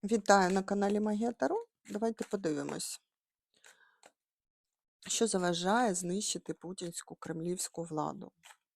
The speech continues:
Що збр-, нам заважає? Ну, взагалі, не тільки нам.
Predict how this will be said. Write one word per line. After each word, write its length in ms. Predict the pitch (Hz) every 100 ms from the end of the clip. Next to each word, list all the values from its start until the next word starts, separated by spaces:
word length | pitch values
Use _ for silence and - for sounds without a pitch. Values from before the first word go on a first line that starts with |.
| _ - _
Що 240 | - - 175 175 185 196
збр-, 360 | 180 180 -
нам 300 | 170 175 160
заважає? 760 | 175 156 156 151 143 135 - 254 _ _ _ - - _
Ну, 140 | 302 349
взагалі, 480 | 202 202 185 170 143
не 140 | 170
тільки 300 | - - -
нам. 300 | 185 214 196